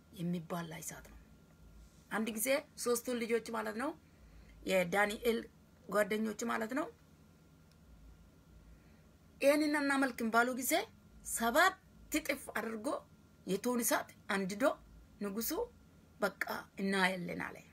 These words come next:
እዚህ ውስጥ እናያለን፣ ማምለጣቸውና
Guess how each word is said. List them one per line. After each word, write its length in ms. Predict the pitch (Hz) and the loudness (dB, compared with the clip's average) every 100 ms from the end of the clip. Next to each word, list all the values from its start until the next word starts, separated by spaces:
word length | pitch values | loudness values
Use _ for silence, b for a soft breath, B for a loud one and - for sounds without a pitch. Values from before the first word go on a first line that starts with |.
| - - - - - - - - - | -20 -20 -20 -20 -20 -20 -20 -20 -14
እዚህ 260 | 180 165 | -6 0
ውስጥ 240 | 220 220 - 302 - - - - - | 0 0 0 -2 -2 -18 -20 -10 -2
እናያለን፣ 680 | 190 170 165 - - - - - - - - - - - | 2 2 0 -6 -10 -16 -20 -20 -20 -20 -20 -20 -20 -4
ማምለጣቸውና 760 | 175 208 208 208 220 220 254 | 0 4 2 2 -2 -2 -2